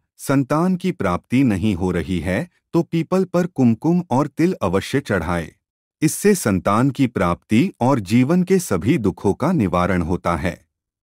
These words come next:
कई बार पितृदोष के कारण विवाह कार्य में बहुत सी कठिनाई आती है। इसके निवारण हेतु पितरों की शांति के लिए शांति पाठ अवश्य पढ़े।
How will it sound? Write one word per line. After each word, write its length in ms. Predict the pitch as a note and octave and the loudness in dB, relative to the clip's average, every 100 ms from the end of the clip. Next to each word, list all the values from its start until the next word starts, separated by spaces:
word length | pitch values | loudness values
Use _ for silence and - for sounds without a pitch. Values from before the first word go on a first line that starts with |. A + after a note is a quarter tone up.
| _ _ | _ _
कई 240 | - F#3+ G#3+ | 0 2 2
बार 280 | D3 E3 E3+ | 2 0 0
पितृदोष 720 | - B2 D3+ B2+ F#2+ A#2 B2+ | -2 -2 0 0 2 2 0
के 140 | - | -2
कारण 420 | G2 F#2+ F2+ G#2 D3 | -2 -2 0 -2 0
विवाह 400 | G2 F2 G2 B2+ | -2 0 -2 -2
कार्य 380 | - G2 G2 F2+ | -4 -2 0 0
में 300 | G2+ E3 F#2 | 0 -2 -4
बहुत 280 | F2+ D#3+ | -2 -2
सी 200 | - F#3+ | -4 -6
कठिनाई 600 | F#3 G#3 - G2 F#2 F#2+ | -2 -2 -2 -2 0 0
आती 320 | F2+ F2 - F2 | -2 -4 -4 -6
है। 240 | F2+ D#3 - _ - | -4 -6 -8 _ -6
इसके 320 | A2+ - C#3 | -6 -4 -2
निवारण 500 | E3 F#2+ F2+ F2 C3 | 0 0 0 0 -2
हेतु 360 | C#3+ F#2+ F#2 F2+ | -2 -4 -4 -4
पितरों 380 | - C3+ D3 F3 | -4 -4 -2 -2
की 160 | - | -2
शांति 420 | E3 G2 F2 F2 G2 | -4 -4 -4 -4 -4
के 180 | G2+ | -2
लिए 340 | F2+ E2+ G2 G3 - | -4 -2 -2 -2 -8
शांति 480 | - G2 F#2 D3 | -4 -2 -2 -4
पाठ 360 | F3 - A#2 E3+ - | -4 -2 -2 -4 -4
अवश्य 380 | G2+ A#2 - G#2 | -2 -2 -2 -4
पढ़े। 400 | G2 F#2 F2+ | -2 -4 -4